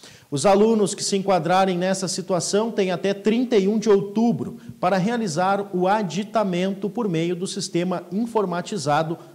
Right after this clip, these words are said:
do fies. Nos casos de quem deseja fazer a transferência de curso ou instituição de ensino ou dilatar o tempo de financiamento, o prazo é de trinta de setembro.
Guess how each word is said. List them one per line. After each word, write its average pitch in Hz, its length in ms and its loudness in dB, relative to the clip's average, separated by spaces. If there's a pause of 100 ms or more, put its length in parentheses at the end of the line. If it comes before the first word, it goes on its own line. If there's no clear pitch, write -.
(120)
do 175 140 2
fies. 156 580 -2 (320)
Nos 139 220 -4
casos 156 500 0
de 123 120 -8
quem 160 240 -2
deseja 151 420 -2
fazer 131 420 -2
a 104 100 -4
transferência 196 840 -2
de 185 100 -4
curso 202 540 -2 (240)
ou 202 280 6
instituição 208 640 -2
de 190 140 -2
ensino 175 420 -4
ou 170 320 2
dilatar 196 640 0
o 214 60 -4
tempo 180 400 -2
de 131 120 -8
financiamento, 160 800 -4 (280)
o - 60 -18
prazo 180 580 0
é 156 100 -2
de 139 160 -4
trinta 220 560 -2
de 135 140 -4
setembro. - 580 -8